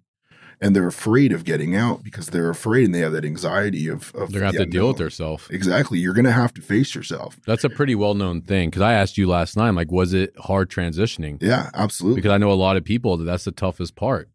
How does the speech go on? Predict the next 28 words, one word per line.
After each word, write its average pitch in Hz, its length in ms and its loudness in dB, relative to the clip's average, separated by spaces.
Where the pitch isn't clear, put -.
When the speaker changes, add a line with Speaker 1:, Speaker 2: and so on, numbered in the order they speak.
Speaker 2:
especially 131 400 2
Speaker 1:
Yeah. 107 60 2
Speaker 2:
with 104 140 0
people 104 180 2
that 95 80 4
were 92 80 2
doing 90 180 0
infantry 95 400 -2
work 82 240 -2
like 80 180 -2
you. 110 180 4
Like, 80 260 0
there 120 380 6
is 104 160 2
probably 101 240 4
no 98 580 4
adrenaline 90 480 0
rush 82 400 -2
like 85 480 -4
that, 87 240 -2
especially 104 320 2
Speaker 1:
I 104 40 2
loved 98 180 4
Speaker 2:
getting - 140 2
Speaker 1:
it. - 40 -12
Speaker 2:
fucking 101 320 0
blown 92 300 0
up. 123 240 -2